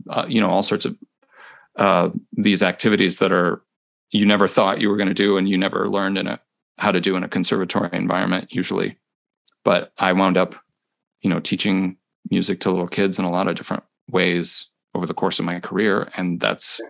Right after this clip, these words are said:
how it started. But that was my sort of assistantship. Mostly they, you know, I just went and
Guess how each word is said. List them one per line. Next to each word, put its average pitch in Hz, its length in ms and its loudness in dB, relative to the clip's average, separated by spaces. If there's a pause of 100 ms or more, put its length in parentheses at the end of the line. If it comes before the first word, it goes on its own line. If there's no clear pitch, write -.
(480)
how 87 180 -2
it 85 60 -4
started. - 360 -2 (300)
But 123 100 4
that 127 140 4
was 117 120 2
my 98 280 2 (160)
sort 98 220 2
of 98 100 -2
assistantship. - 800 0 (480)
Mostly 110 320 4
they, 90 240 2 (180)
you - 80 0
know, 85 80 2
I 78 60 0
just - 220 -6
went 87 260 0
and 101 180 -8